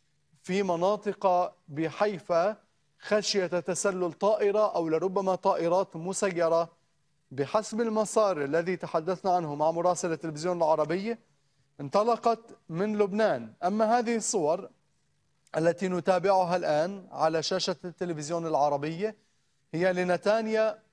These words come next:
قبل قليل، تظهر بشكل واضح أعمدة دخان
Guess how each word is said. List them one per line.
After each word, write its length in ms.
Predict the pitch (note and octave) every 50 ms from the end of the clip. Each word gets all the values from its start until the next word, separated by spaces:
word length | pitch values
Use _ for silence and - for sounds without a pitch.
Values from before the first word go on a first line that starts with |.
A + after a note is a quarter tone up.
| _ _ _
قبل 300 | - G#3+ G3+ F#3+ A#3 A3
قليل، 720 | A3 G3 F3+ - G3 F3+ E3 D#3+ D#3+ F3 G3 A3 A#3+ A#3+ - _ _ _ _ _ _ _ _ _ _ _ _ _ _ _ _ _ _ _ _ _ _ _ _
تظهر 480 | - A3+ B3 A3 G#3 F3+ G3 G#3 G3+ G#3+
بشكل 640 | F#3+ F3+ F3 - A3 G#3 - - G3+ G#3 G3+ F#3
واضح 640 | E3+ D#3+ E3+ E3+ D#3+ D3 E3+ G3+ G3+ - - - - _ _ _ _ _ _ _ _ _ _ _ _ _ _ - -
أعمدة 540 | F#3+ F3+ G3 F#3+ F3+ E3+ E3+ E3+ C#3+ D#3 D#3+
دخان 760 | D3 D#3 D3 - - F3+ E3+ F3 F#3 G3+ A3 A3+ A#3 -